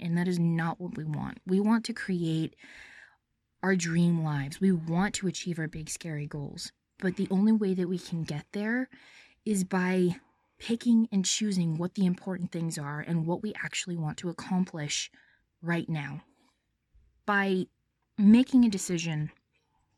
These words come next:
you are actually creating space for you to be able to learn how to problem solve. And even if you're, you know, let's say you have to dis-, you have to make a decision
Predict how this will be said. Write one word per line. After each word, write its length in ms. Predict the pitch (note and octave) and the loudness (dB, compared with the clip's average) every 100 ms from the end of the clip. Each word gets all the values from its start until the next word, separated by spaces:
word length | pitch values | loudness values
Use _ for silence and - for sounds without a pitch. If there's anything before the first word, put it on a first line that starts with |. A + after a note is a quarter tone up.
| _ - - _ _ - | _ -20 -20 _ _ -4
you 340 | F#3+ A3 A#3+ | 0 2 2
are 100 | G#3 | 0
actually 420 | G3 F#3+ - A#3+ | -2 -2 -4 -4
creating 480 | - G#3 F3 D#3+ D#3 | -4 -2 -2 0 -4
space 540 | - - D3 D3 - - _ _ _ | -4 -8 -8 -8 -12 -16 _ _ _
for 160 | - F3+ | -4 0
you 240 | E3+ G#3+ | 2 2
to 100 | A3 | 2
be 140 | G3 | 0
able 160 | F3+ F3 | -2 -2
to 80 | E3 | -4
learn 340 | E3 D#3+ E3 | -4 -2 -2
how 160 | D#3 D#3+ | -2 -6
to 60 | |
problem 500 | D3 - C#3+ C#3 C#3+ | -12 -12 -12 -8 -6
solve. 460 | C#3 - - - - _ - - - - - - _ - | -6 -8 -14 -16 -20 _ -20 -20 -20 -20 -20 -20 _ -6
And 320 | G3+ F#3+ F#3+ | -2 0 2
even 220 | A3+ C4 | 4 6
if 160 | C#4 - | 4 2
you're, 240 | A3 F#3+ | 4 4
you 180 | F3+ F#3 | 4 0
know, 180 | F3 D#3+ | 0 -2
let's 220 | F3 F#3 | -6 -6
say 120 | - | -4
you 180 | F#3+ F#3 | 0 0
have 260 | F3+ F3 - | -2 -6 -6
to 140 | G#3 | -8
dis-, 400 | G3 F#3+ - - - _ - | -6 -6 -6 -8 -12 _ -4
you 140 | F#3+ | -2
have 200 | F#3 G3 - | 0 -2 -2
to 400 | G3+ F#3+ F3+ F3 _ _ _ _ _ _ _ _ _ _ _ _ _ _ | 0 2 0 -2 _ _ _ _ _ _ _ _ _ _ _ _ _ _
make 240 | F#3+ G3+ | 0 0
a 40 | G#3 | -4
decision 640 | G#3 - F#3 F3 E3+ E3+ | -8 -4 -4 -2 -4 -4